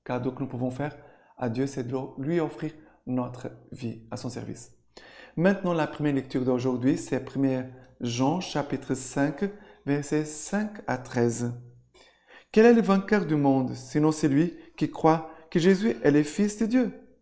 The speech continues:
C'est lui qui est venu par eau et par sang, Jésus-Christ, non avec l'eau seulement, mais avec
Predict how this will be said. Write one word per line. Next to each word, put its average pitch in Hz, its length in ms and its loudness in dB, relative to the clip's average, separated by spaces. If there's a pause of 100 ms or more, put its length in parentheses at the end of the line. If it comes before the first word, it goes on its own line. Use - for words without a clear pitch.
(540)
C'est 190 200 6
lui 220 260 4
qui - 140 2
est 147 140 8
venu 139 440 0 (340)
par 139 360 2 (380)
eau 202 480 4
et 139 80 2
par 143 280 0
sang, - 560 -8
Jésus-Christ, 180 720 0 (360)
non 175 100 6
avec 165 280 6 (500)
l'eau 185 260 6
seulement, 135 680 2 (200)
mais 139 100 6
avec 139 300 4